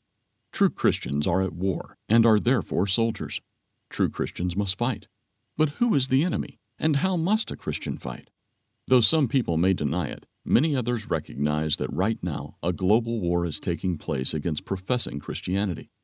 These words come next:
As the leaders of Western nations continue a wholesale departure from Bible-based morality, business owners are sued for refusing to render services for homosexual weddings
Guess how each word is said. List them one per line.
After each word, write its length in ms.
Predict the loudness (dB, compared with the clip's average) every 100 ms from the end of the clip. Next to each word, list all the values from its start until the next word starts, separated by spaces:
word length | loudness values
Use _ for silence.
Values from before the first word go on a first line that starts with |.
| _
As 200 | -4 -2
the 100 | 0
leaders 340 | 2 2 2 0
of 120 | 0
Western 360 | 0 0 -2
nations 400 | 0 0 0 -2
continue 480 | -2 -2 2 2 0
a 60 | -2
wholesale 480 | -2 -2 0 -2 -2
departure 500 | -6 -4 -4 -4 -6
from 200 | -4 -2
Bible-based 560 | 0 0 -2 -2 -2
morality, 500 | -4 -4 -4 -6 -10 -16 _ _ -6
business 380 | 2 4 4 0
owners 320 | 0 0 0
are 80 | 0
sued 460 | 0 2 2 0 -2
for 100 | -2
refusing 560 | -2 -2 -2 0 -2
to 100 | -2
render 280 | 0 0 0
services 560 | -2 -4 -2 0 0 -2
for 140 | -4
homosexual 760 | -2 0 0 0 -2 -4 -2 -2
weddings 460 | -2 -4 -4 -4